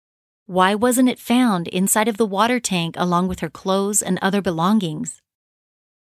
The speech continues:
Did the vulgar writings on the nearby water tank have anything to do with her death? Did she fail to take her prescribed medication and in turn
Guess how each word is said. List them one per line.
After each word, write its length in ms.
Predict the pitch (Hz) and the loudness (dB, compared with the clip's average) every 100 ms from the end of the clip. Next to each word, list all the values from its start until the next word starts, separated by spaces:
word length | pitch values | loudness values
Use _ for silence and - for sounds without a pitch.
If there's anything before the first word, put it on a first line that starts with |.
| _ | _
Did 240 | 208 202 196 | 2 2 2
the 80 | 240 | 0
vulgar 460 | 214 202 202 196 | 2 2 2 0
writings 560 | 175 180 196 170 160 - | 0 0 0 -2 -4 -4
on 160 | 175 | -2
the 80 | 170 | 0
nearby 440 | 170 180 202 214 202 | 0 0 0 0 0
water 360 | 185 202 233 | 0 0 0
tank 320 | - 175 165 | -4 -6 -6
have 180 | 170 170 - | -4 -6 -4
anything 520 | 190 202 208 208 190 | 0 0 0 0 -2
to 100 | 180 | -2
do 180 | 160 170 | -2 -2
with 160 | 180 180 | -2 -4
her 80 | |
death? 480 | 147 160 156 240 - _ _ _ _ _ _ _ | -4 0 0 -2 -8 _ _ _ _ _ _ _
Did 160 | 214 175 | 0 0
she 160 | 220 | 0
fail 400 | 190 - 202 220 | -2 0 0 0
to 100 | - | -2
take 300 | 226 202 208 | -4 -4 -6
her 60 | - | -8
prescribed 540 | - - - 180 185 | -4 -4 0 0 0
medication 680 | 185 180 170 190 202 - 175 | -2 -4 -6 -4 -2 0 -2
and 220 | - 170 165 | -4 -4 -4
in 140 | 175 | -6
turn 520 | - 247 240 165 165 | 0 2 2 0 -8